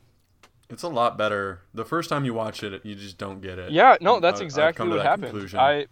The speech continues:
Speaker 2: I watched it the first time about a year ago, and a little less than a year ago. I, I know it took me a long time to actually see the movie, but I watched it, and I just didn't get it. Like, people kept saying so many great things about it, and I was like, "Ah,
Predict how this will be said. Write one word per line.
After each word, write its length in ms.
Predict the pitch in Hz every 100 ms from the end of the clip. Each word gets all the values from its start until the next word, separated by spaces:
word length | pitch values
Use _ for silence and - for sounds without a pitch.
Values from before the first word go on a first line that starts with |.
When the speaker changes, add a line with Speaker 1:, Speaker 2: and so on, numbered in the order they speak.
| _ -
Speaker 2:
I 80 | 135
watched 300 | 135 143 196
it 80 |
the 80 | 180
first 300 | - 143 -
time 360 | 131 123 123 139 _ _
about 220 | 131 127
a 40 | 135
year 240 | 120 117
ago, 340 | 110 113 113 - _ _ _ _ _
and 360 | 123 120 113 107 _
a 60 | 147
little 200 | 165 160
less 160 | 139 -
than 100 | 120
a 20 |
year 180 | 117 -
ago. 280 | 120 113 123 _ _ _ _ _ _ _ _ _ _ _ -
I, 180 | 127 139
I 120 | 135
know 200 | 143 139
it 120 | 135 - 165
took 180 | 127
me 60 | 127
a 60 | 117
long 180 | - 233
time 260 | 123 113
to 120 | 113 -
actually 280 | 127 -
see 140 | - 73
the 80 | 69
movie, 320 | - - -
but 180 | - - _ _ _ _
I 80 | -
watched 400 | 123 135 143 -
it, 180 | 170 165 _ _ - _ _ _ _ _ -
and 240 | 139 139
I 120 | 151
just 160 | 165 -
didn't 200 | 170 143
get 160 | 139
it. 160 | 160 -
Like, 120 | 123
people 220 | - 147
kept 240 | 135 156 -
saying 280 | 135 135 120
so 160 | -
many 160 | 139 139
great 260 | 131 127 117
things 220 | 131 120
about 240 | 120 113
it, 140 | 113 -
and 20 |
I 60 | 127
was 100 | 120
like, 160 | 123 151
"Ah, 220 | 170